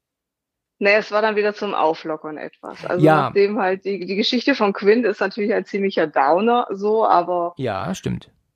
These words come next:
Speaker 1: <laughs>
Speaker 2: Jedenfalls wackelt ja dann auf einmal das Boot. Also wir müssen davon ausgehen, dass der Hai jetzt da ist und das Boot wahrscheinlich angreift, ne? So wird's ja wohl sein.
Speaker 1: Genau,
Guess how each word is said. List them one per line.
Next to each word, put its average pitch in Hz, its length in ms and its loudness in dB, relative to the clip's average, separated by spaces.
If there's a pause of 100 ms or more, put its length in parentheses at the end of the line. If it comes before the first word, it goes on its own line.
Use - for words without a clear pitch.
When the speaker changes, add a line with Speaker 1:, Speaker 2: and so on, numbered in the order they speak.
(480)
Speaker 1:
<laughs> - 1200 -6 (640)
Speaker 2:
Jedenfalls 170 600 2
wackelt 180 300 0
ja 196 120 4
dann 180 180 -2
auf 160 200 -6
einmal 170 280 -4
das 170 280 0
Boot. 160 420 4 (440)
Also 131 200 -2
wir 143 80 2
müssen 180 240 -2
davon 165 240 2
ausgehen, 196 520 -2
dass 196 160 0
der 139 200 0
Hai 147 180 4
jetzt 190 440 0
da 139 200 4
ist 214 300 -2
und 185 320 -4
das - 160 -2
Boot 170 320 2
wahrscheinlich 202 480 0
angreift, 180 580 0
ne? 160 160 0
So 165 140 -2
wird's 165 160 -2
ja 180 120 4
wohl 175 120 2
sein. 113 300 0 (840)
Speaker 1:
Genau, 220 320 -2